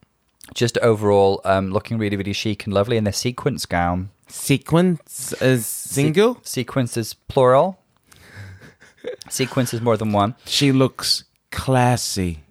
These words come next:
Speaker 1: She really does. She looks
Speaker 2: She
Speaker 1: really, really elegant
Speaker 2: looks
Speaker 1: and lovely.
Speaker 2: timeless.
Speaker 1: She,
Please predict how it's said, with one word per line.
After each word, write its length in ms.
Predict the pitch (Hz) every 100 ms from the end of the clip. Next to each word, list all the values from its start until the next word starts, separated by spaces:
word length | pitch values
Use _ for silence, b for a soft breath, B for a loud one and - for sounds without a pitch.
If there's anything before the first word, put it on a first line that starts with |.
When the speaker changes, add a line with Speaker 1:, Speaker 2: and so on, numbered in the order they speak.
| -
Speaker 1:
She 140 | 139
really 180 | 135 151
does. 320 | 143 101 95
She 120 | -
looks 120 | 113 101
Speaker 2:
She 120 | 127
Speaker 1:
really, 100 | 135 120
really 80 |
elegant 300 | 135 107 110
Speaker 2:
looks 60 | 92
Speaker 1:
and 80 | 95
lovely. 340 | 95 - 90 90
Speaker 2:
timeless. 1160 | 92 131 123 123 131 117 92 85 - - - -
Speaker 1:
She, 280 | - -